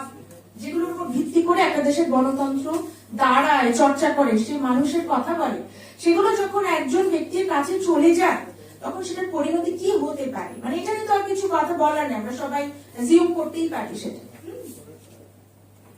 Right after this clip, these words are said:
আচ্ছা, তো, মানে, ব্যাপারটা এরকমই যে আপনি নিয়ম করে রেখেছেন পাঁচ বছর পর পর নির্বাচন হবে, কিন্তু আপনি আসলে বেছে নেওয়ার কোনো স্পেস আপনি রাখছেন না। এটা অনেকটা যে হ্যাঁ বা নাতে উত্তর দাও, তা নয়,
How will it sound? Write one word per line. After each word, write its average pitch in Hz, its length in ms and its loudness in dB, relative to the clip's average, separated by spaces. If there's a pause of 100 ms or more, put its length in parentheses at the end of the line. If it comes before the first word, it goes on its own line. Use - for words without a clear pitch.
(200)
আচ্ছা, - 220 -12 (160)
তো, - 320 -2
মানে, 285 280 -2
ব্যাপারটা 403 400 2
এরকমই 349 300 -2
যে 311 100 0
আপনি 349 200 -2
নিয়ম 359 340 4
করে 403 200 2
রেখেছেন 427 420 -2
পাঁচ 330 300 2
বছর 359 360 2
পর 320 220 4
পর 339 180 4
নির্বাচন 311 460 4
হবে, 277 420 -4 (360)
কিন্তু 330 200 -2
আপনি 330 480 0 (220)
আসলে 339 320 0
বেছে 330 420 0
নেওয়ার 285 400 4 (260)
কোনো 285 160 -6
স্পেস 285 600 -6
আপনি 269 360 -4 (280)
রাখছেন 285 500 0
না। - 200 -4 (160)
এটা 320 200 -2
অনেকটা 294 320 0
যে 254 240 -2 (140)
হ্যাঁ 339 260 2
বা 381 80 4
নাতে 339 340 -2
উত্তর 302 320 -4
দাও, 240 320 -2
তা 330 180 4
নয়, 285 260 2